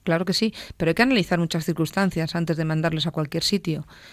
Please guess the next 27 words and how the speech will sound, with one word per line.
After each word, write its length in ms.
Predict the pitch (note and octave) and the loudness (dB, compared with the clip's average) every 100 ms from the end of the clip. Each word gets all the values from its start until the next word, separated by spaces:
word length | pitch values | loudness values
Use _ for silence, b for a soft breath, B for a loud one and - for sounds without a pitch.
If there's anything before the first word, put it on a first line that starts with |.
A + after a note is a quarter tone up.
| B - | B -2
¿eh? 220 | F3+ C4 - | 0 0 0
No 200 | F3+ G#3 | 2 4
debemos 280 | C4 C#4 C4 | 4 4 2
dejar 200 | A#3 A#3+ | 2 0
a 40 | |
nuestros 300 | A3+ G#3 F3+ | 0 0 -2
hijos, 400 | G#3 A#3+ B3+ - - | -2 -2 -2 -4 -2
eh, 580 | F3 E3 D#3+ D#3+ D#3+ - | 0 0 0 0 -2 -2
en 140 | D#3+ | -2
manos 220 | D#3+ F3+ | 0 0
de 60 | G#3+ | 0
cualquiera, 480 | E3+ D#3 G3+ F#3 D#3+ | 0 0 0 0 -2
porque 760 | E3 D#3 - D#3+ D#3+ D#3 D#3 - | -4 -4 -2 0 0 0 -4 -8
un 140 | - F3+ | -6 -2
campamento, 760 | G3+ G3 G3+ G#3 F3+ D#3 D#3 - | 0 2 4 4 4 0 -2 -4
mm, 560 | E3 E3 E3 E3 E3 | -6 -4 -4 -4 -4
mal 260 | D#3+ E3 E3+ | 0 2 4
organizado, 680 | E3+ E3 E3 G3 F#3 F3+ F3 | 4 2 2 2 2 0 0
donde 520 | E3+ E3 E3 E3 E3+ | -2 0 0 -2 -2
haya 220 | D#3 D#3+ | -2 -2
cosas 340 | - E3+ E3+ - | -2 -2 -4 -4
que 140 | E3 | -4
no 200 | E3 E3 | -2 -2
queremos 460 | E3 E3 D#3+ D#3+ - | 0 0 0 0 -2
para 220 | E3 E3+ | -2 -2
nuestros 300 | E3 F3+ F3 | -4 -2 -2
hijos, 260 | F#3 G#3+ | 0 -2